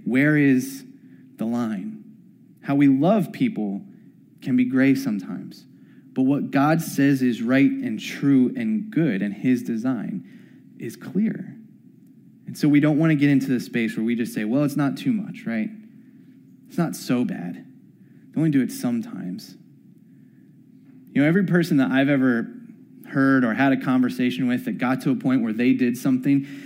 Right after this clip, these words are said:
that was kind of to the space where you're like, "I can't believe they did that." Almost always that conversation starts with, "I got away with this little thing this one time." And all of a sudden that darkness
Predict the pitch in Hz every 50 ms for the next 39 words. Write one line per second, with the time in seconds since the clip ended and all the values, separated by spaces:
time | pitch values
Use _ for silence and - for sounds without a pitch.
0 | - - - - - 143 139 135 123 127 120 107 90 - - - 147 151 156 160
1 | 156 170 160 151 131 - - - 151 156 156 151 131 127 127 131 135 143 160 165
2 | 160 - 196 185 160 - 139 135 139 156 143 135 127 113 95 - 107 110 135 160
3 | 196 214 - - - - - - - - - - - - - - - - - -
4 | - - - - - - - - - 170 202 208 180 - - 147 170 190 202 175
5 | 151 135 139 147 143 131 - - 156 147 143 135 - - 151 151 151 147 - 131
6 | 117 107 - - - 156 160 175 175 - - 123 120 110 104 - - - - -
7 | - - - 135 127 123 135 131 143 151 156 143 147 147 139 131 123 123 - 113
8 | 110 127 127 139 151 147 131 - 139 135 127 120 113 107 - 110 107 107 107 107
9 | 104 - 98 92 - - - - - - - - - - _ - - - - _
10 | - - - - - _ _ - - - - - - 123 123 127 147 151 160 156
11 | - 156 139 127 123 123 123 107 113 135 127 127 127 - 127 117 113 113 - -
12 | - -